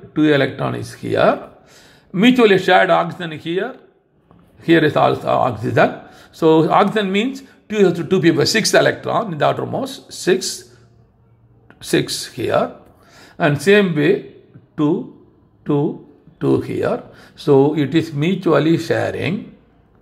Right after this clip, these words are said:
mutually sharing. Kindly follow.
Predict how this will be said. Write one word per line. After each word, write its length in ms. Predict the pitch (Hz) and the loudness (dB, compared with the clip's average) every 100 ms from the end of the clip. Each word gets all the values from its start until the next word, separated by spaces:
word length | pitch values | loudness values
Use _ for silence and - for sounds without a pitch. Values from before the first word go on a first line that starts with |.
| _ _ _ _ - | _ _ _ _ -8
mutually 720 | 135 160 156 - 147 135 165 | -2 -2 -2 0 0 2 0
sharing. 540 | - 113 101 98 101 - _ - | 0 -6 -8 -10 -14 -20 _ -14
Kindly 360 | 127 131 127 | -10 -4 -4
follow. 580 | 123 104 101 98 92 - | -2 -4 -4 -6 -10 -14